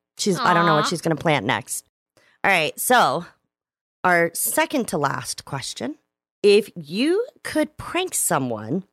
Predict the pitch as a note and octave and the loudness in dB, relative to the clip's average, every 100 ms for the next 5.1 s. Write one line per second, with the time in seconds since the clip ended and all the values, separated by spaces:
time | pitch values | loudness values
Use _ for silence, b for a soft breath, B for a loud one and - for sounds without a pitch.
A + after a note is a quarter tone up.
0 | - E3 - G#3 G3 B3+ A3 C3 D3 F#3+ | -2 -2 0 0 2 2 2 2 0 -2
1 | _ _ _ _ - A3+ A#3 G3 F#3+ F3 | _ _ _ _ 2 4 4 4 2 2
2 | - F3+ E3 - D3 C#3 - F2 F#2 - | 0 0 0 0 -4 -4 -8 -8 -8 -10
3 | _ _ _ _ _ - C4+ C4 A#3+ B3+ | _ _ _ _ _ -2 0 2 0 -4
4 | B3 A3+ B3+ A#3 A#3 A3 - G#3+ G#3 A3 | -10 -6 -2 -2 -2 -6 -8 -6 -2 -2
5 | B3+ | -2